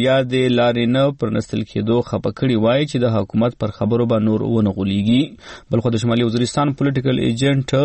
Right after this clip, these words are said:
د یوې خبرپاڼې په خپرولو سره ویلي چې د ځینو وجوهاتو له وجې دغه لاره نه ده پرانیستل شوې،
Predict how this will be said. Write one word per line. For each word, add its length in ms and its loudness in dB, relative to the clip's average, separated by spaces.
د 140 2
یوې 280 -2
خبرپاڼې 560 0
په 320 2
خپرولو 500 0
سره 220 2
ویلي 240 2
چې 260 -2
د 160 -2
ځینو 300 2
وجوهاتو 680 0
له 100 2
وجې 400 0
دغه 220 0
لاره 320 0
نه 120 2
ده 140 -2
پرانیستل 460 -2
شوې، 200 2